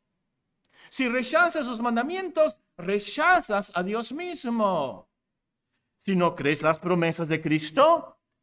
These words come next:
dices que Dios es un mentiroso, porque Cristo es Dios. Si no quieres a Cristo como el Rey de tu vida, entonces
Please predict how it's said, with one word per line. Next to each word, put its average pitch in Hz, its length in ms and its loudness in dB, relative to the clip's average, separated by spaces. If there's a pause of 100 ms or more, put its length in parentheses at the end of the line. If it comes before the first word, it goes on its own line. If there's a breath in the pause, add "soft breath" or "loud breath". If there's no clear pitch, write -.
(120)
dices 240 360 -2
que 302 120 -2
Dios 196 280 0
es 160 140 -6
un 175 120 -4
mentiroso, 262 960 2 (300)
porque 269 280 2
Cristo 196 380 2
es 160 160 -2
Dios. 330 840 0 (1080)
Si - 180 -4
no 156 160 -2
quieres 185 380 0
a 165 80 -4
Cristo 190 320 -4
como 147 240 0
el 139 80 0
Rey 180 240 0
de 302 120 -4
tu 175 120 -2
vida, 117 420 -4 (520)
entonces 131 840 -2